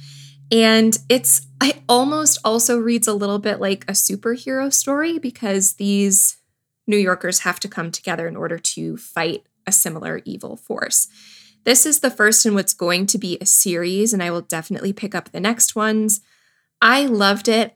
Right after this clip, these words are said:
I feel like a lot of readers were kind of split about this one, but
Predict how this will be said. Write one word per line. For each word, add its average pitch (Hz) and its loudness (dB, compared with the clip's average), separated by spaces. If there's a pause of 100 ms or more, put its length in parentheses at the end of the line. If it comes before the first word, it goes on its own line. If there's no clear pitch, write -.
(220)
I 202 4
feel 208 -2
like 190 0
a 190 -6
lot 175 -4
of 185 -4
readers 185 -2
were 175 -2
kind 170 -10
of 165 -8
split - 0
about 226 0
this - 4
one, 220 2
but 180 0